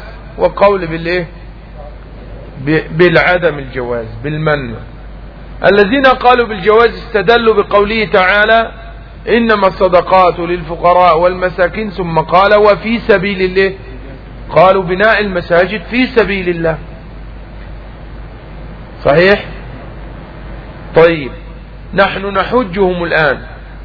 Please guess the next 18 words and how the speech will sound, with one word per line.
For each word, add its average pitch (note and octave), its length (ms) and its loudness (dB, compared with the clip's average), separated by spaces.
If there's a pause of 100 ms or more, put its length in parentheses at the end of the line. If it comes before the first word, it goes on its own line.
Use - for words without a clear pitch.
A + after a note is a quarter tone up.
قلنا: B3 360 6
"لو A3+ 240 4
كان B3+ 380 6
قوله A3 580 2
في G3 200 -8
سبيل G#3 440 -2 (100)
الله F#3 140 4
يشمل G3+ 540 2
كل B3 300 0
أعمال G3 600 4
البر G3+ 440 2 (1160)
لما A#3+ 300 6
كان B3+ 260 2
هناك A#3+ 380 2
معنى". A3 460 2 (120)
لماذا؟ G3+ 480 4 (1040)
لقوله G3+ 920 2
إنما A#3 1080 4